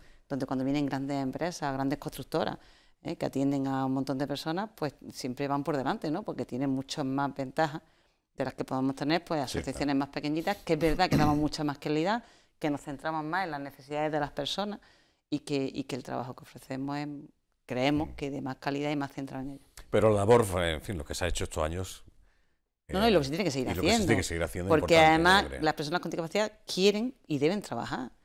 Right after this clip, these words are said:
Speaker 2: Mm.
Speaker 1: En, pero que hoy día, oye, los trabajos no se sabe, se hablaba que lo, la, no sé si el ochenta por ciento de los trabajos de dentro de unos cuantos años todavía no los conocemos.
Speaker 2: Cierto.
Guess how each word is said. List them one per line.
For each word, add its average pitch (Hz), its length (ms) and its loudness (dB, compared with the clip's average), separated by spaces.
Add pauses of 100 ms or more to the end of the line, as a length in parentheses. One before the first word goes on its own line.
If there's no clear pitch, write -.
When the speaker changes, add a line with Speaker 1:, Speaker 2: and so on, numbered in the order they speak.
(100)
Speaker 2:
Mm. 80 60 -14 (200)
Speaker 1:
En, 135 280 -2
pero 143 240 0
que 147 100 0
hoy 156 160 6
día, 233 300 2 (380)
oye, 180 160 4
los 139 140 0
trabajos 143 420 0
no 190 80 -6
se 190 120 -6
sabe, 180 340 0
se - 160 -4
hablaba 175 400 4 (320)
que 160 140 0
lo, 147 220 4
la, 143 260 2
no 139 100 -4
sé 180 200 -4
si - 140 -2
el 151 60 2
ochenta 165 300 -2
por 175 100 -12
ciento 220 240 -4
de 170 40 2
los 156 100 -2
trabajos 156 420 0
de 160 120 0
dentro 160 280 0
de 165 100 2
unos 160 180 0
cuantos 170 280 -2
años 196 220 -4 (180)
todavía 170 280 0
no 214 80 -2
los 165 100 -4
conocemos. 139 600 -6 (360)
Speaker 2:
Cierto. 69 220 -10